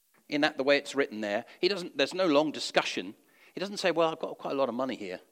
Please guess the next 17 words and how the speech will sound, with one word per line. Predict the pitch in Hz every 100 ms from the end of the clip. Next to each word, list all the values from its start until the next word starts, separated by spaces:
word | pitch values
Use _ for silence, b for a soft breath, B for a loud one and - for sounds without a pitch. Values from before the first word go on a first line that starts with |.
| _ _ _ _ _ b b
I | -
don't | 202
want | 113
to |
leave | 127 107
all |
this | 113 -
behind." | 98 101 87 - - B B B B
No, | 131
he | 131
gets | 127 170 - - -
up | 185 - - -
from | - 143
the | 131
tax, | - 165 - - - b b b
uh, | 110 92 -
booth | 113 101 -